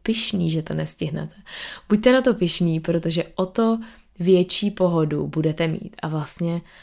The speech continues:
o tom ty Vánoce jsou a jsou, jsou o tom, abychom se cítili dobře a vlastně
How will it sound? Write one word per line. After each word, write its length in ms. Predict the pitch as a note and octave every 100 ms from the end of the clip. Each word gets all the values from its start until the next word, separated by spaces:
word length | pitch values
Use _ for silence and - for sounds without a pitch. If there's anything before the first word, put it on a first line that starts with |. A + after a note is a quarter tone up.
| - - _
o 80 | F3
tom 320 | E3+ F#3+ F#3
ty 160 | F#3 G3
Vánoce 600 | F3+ E3+ E3 E3+ - G3
jsou 500 | - F#3+ F#3 A#3+ -
a 80 | E3
jsou, 440 | - F#3 G3 A3+ A3+ - - -
jsou 160 | B3+
o 120 | C#4 G3
tom, 200 | F#3+ F3
abychom 340 | E3 E3+ F3
se 140 | -
cítili 420 | - F3 E3 E3+ E3
dobře 340 | D#3 D#3+ E3
a 300 | - D#3 D#3 - - - - -
vlastně 640 | F3 E3 - F#3+ F#3+ F#3+